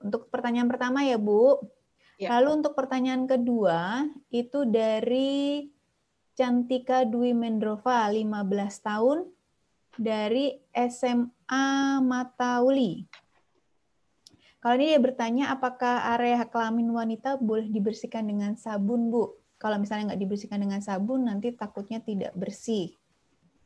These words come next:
Speaker 1: Itu. Lalu pertanyaan yang ketiga,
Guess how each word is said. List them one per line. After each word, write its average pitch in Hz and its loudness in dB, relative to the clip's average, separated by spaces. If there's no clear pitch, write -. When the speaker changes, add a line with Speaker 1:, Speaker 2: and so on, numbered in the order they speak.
Speaker 1:
Itu. 190 -2
Lalu 214 2
pertanyaan 240 -2
yang 240 0
ketiga, 233 -2